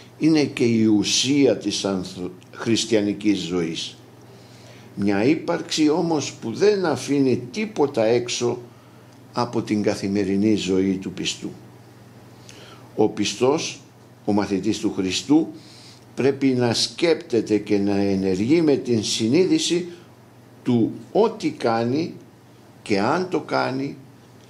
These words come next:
να το κάνει, συγγνώμη για την επανάληψη του "κάνω",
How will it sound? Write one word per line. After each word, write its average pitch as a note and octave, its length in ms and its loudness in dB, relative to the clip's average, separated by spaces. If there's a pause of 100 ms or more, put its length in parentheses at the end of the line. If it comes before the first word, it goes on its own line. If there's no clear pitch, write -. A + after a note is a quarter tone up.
(520)
να A#2+ 600 2
το G#2+ 220 0
κάνει, C3 600 0
συγγνώμη B2 640 -2
για A#2 200 0
την A2 460 -2 (1120)
επανάληψη G#2 760 0 (160)
του F#2+ 100 -14 (120)
"κάνω", G#2 560 -2